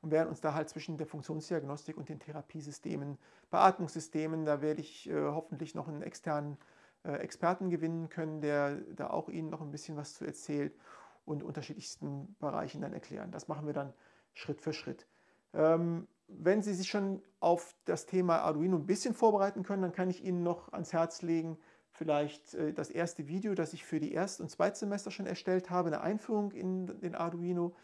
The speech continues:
äh, sich schon mal anzuschauen. Aber wie gesagt, das mache ich für Sie dann auch noch mal, äh, Schritt für Schritt im Rahmen der Vorlesung.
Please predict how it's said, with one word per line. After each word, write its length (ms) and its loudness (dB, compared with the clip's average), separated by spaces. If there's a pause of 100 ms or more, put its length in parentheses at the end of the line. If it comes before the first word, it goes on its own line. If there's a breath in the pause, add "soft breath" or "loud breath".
(260 loud breath)
äh, 140 2
sich 180 -4
schon 120 0
mal 340 4
anzuschauen. 800 2 (300 loud breath)
Aber 240 4
wie 100 0
gesagt, 300 -2
das 140 -8
mache 180 -6
ich 120 -12
für 120 -8
Sie 140 -8
dann 160 -4
auch 220 -8
noch 160 -10
mal, 280 -8 (480 soft breath)
äh, 220 -4 (120)
Schritt 240 -4
für 120 -4
Schritt 380 -4 (320)
im 280 -4 (160)
Rahmen 320 -4
der 120 -6
Vorlesung. 600 -8